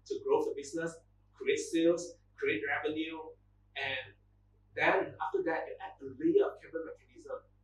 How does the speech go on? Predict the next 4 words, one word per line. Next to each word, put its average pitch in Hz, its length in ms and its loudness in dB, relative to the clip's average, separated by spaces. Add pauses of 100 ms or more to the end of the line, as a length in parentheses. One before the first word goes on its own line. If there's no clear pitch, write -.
(320)
using - 480 6 (320)
funding 151 480 -6 (320)
to - 400 -8 (1400)
scale - 400 10